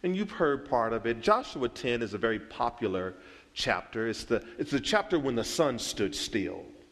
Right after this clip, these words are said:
Ever heard that story? Um, and it's, it's a wonderful chapter, but I, but, but chapter nine sets up chapter ten, and I wanna get into that. But let me, let me set the tone a little bit for you.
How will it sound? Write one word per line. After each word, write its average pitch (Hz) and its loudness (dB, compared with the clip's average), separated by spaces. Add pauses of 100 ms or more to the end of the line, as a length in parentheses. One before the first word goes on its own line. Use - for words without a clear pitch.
(500)
Ever 127 -2
heard 117 2
that 113 0
story? 104 0 (540)
Um, 113 2
and 117 0
it's, 117 -2
it's 127 0
a - 4
wonderful 135 0
chapter, 104 -2
but 107 0
I, 123 4 (300)
but, 135 2
but 131 2
chapter 180 0
nine 135 2
sets - -2
up 123 0
chapter 107 0
ten, 107 -2
and 101 0
I - 2
wanna 123 0 (420)
get 127 4
into 123 -2
that. 95 0
But 165 8
let 247 2
me, 226 -2
let 220 0
me 240 -2
set - 0
the 123 0
tone 113 0
a 101 0
little 101 0
bit 101 -2 (260)
for 107 2
you. 98 -6